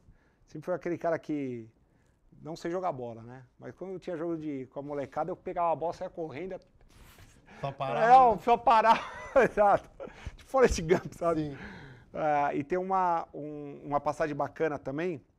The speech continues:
Speaker 1: Quando eu tinha quatorze anos, eu nem tinha kart ainda, foi um dos meus primeiros treinos. Eu tava indo pra, pro cartódromo da Granja Viana, tava com meu pai, e eu tava com o capacete, sempre fui alto,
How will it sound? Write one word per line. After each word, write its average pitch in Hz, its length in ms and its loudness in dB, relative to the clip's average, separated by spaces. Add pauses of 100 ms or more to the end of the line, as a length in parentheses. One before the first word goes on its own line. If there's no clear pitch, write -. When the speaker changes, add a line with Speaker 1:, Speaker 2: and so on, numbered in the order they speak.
(160)
Speaker 1:
Quando 160 160 -4
eu 170 60 -2
tinha 165 160 -8
quatorze 143 420 -8
anos, 143 160 -4
eu 139 80 -6
nem 185 120 -6
tinha 156 220 -10
kart - 320 -10
ainda, 143 300 -10
foi 143 140 -12
um - 20 -10
dos 139 140 -8
meus 135 160 -12
primeiros 139 420 -12
treinos. 147 540 -10 (520)
Eu 127 80 -18
tava 147 240 -6
indo 151 80 -6
pra, 143 280 -2
pro - 80 -14
cartódromo 143 500 -8
da 139 100 -4
Granja 139 300 -8
Viana, 139 300 -6
tava 135 160 -10
com 135 60 -14
meu 131 140 -10
pai, 160 300 -2
e 139 40 -4
eu 139 100 -6
tava 151 200 -6
com - 160 -16
o - 40 -12
capacete, 175 580 -12
sempre 190 220 -14
fui 196 100 -8
alto, 123 340 -10